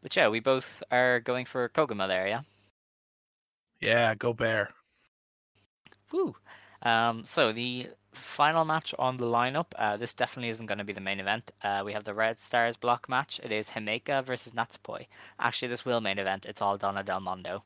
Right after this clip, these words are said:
Speaker 1: D D M never loses. Um, I'm actually kind of intrigued. I feel like Himeka has to win this one. She's got that su-,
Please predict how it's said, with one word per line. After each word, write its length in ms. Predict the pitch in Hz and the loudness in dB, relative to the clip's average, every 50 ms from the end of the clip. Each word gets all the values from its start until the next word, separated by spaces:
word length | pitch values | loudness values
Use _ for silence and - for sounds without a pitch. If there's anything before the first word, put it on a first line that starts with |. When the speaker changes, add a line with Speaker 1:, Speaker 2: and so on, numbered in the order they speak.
| _ - - _ _ _ _ _ - | _ -20 -20 _ _ _ _ _ -4
Speaker 1:
D 120 | 110 101 | -4 0
D 120 | 104 107 101 | 2 2 2
M 140 | 101 101 | 2 2
never 220 | 98 95 92 - 98 | 0 -4 -4 -2 -4
loses. 420 | 95 92 92 92 101 98 - - - - - - _ _ - | -4 -6 -8 -10 -14 -14 -14 -16 -16 -18 -20 -20 _ _ -10
Um, 540 | - 98 98 98 95 92 92 95 95 101 107 _ _ _ - _ _ _ _ _ _ _ _ _ _ _ _ _ _ _ _ _ _ _ _ _ _ _ _ _ _ _ | -6 -4 -4 -2 -4 -4 -6 -8 -10 -14 -16 _ _ _ -20 _ _ _ _ _ _ _ _ _ _ _ _ _ _ _ _ _ _ _ _ _ _ _ _ _ _ _
I'm 100 | 104 104 | -4 -2
actually 480 | 117 170 - - - - 453 392 302 - _ | -2 -2 -2 -4 -10 -6 -6 -6 -6 -6 _
kind 300 | - - - 262 247 240 | -10 -6 -6 -6 -4 -4
of 80 | 233 220 | -6 -6
intrigued. 540 | 220 196 - - 285 381 - 120 107 - 107 | -6 -6 -4 -4 -2 0 0 0 0 0 -2
I 60 | 117 | -2
feel 200 | - - 226 262 | -2 -4 -8 -8
like 100 | 311 - - | -8 -8 -6
Himeka 440 | - 208 165 170 180 - - 175 156 | -6 -2 0 0 -2 0 0 -2 -2
has 340 | - - 113 117 - - - | -2 -6 -6 -6 -6 -6 -6
to 100 | - 135 | -6 -4
win 160 | 139 151 165 180 | -4 -4 -4 -4
this 180 | 190 - - | -8 -6 -6
one. 300 | 185 190 196 196 196 202 - _ _ | -6 -6 -4 -6 -8 -10 -14 _ _
She's 260 | - - - 143 139 | -8 -6 -6 -6 -4
got 240 | - 151 147 - - | -4 -4 -4 -2 0
that 240 | - 143 139 135 - _ _ _ _ | 2 2 2 2 0 _ _ _ _
su-, 220 | - - - 131 | -10 -6 -6 -6